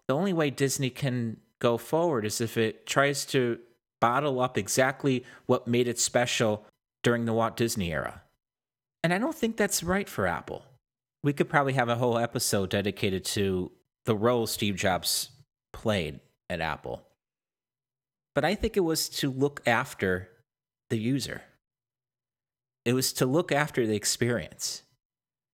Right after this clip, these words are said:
And that's exactly what Johnny Ive is doing. It may not be using the same method as Steve Jobs,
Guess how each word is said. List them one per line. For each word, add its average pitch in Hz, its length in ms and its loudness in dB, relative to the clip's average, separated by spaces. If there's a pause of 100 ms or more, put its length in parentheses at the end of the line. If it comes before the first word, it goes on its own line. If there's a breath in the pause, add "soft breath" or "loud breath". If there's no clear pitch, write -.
(400)
And 143 80 0
that's 180 160 0
exactly 175 400 0
what 156 140 -2
Johnny 147 320 -2
Ive 143 220 0
is - 140 -4
doing. - 280 -6 (1400)
It 120 80 -2
may 143 140 2
not 156 260 -2
be 135 400 0
using 117 340 -2
the 113 60 0
same 110 320 0
method 107 320 0
as 87 100 -2
Steve 78 280 -4
Jobs, - 600 -8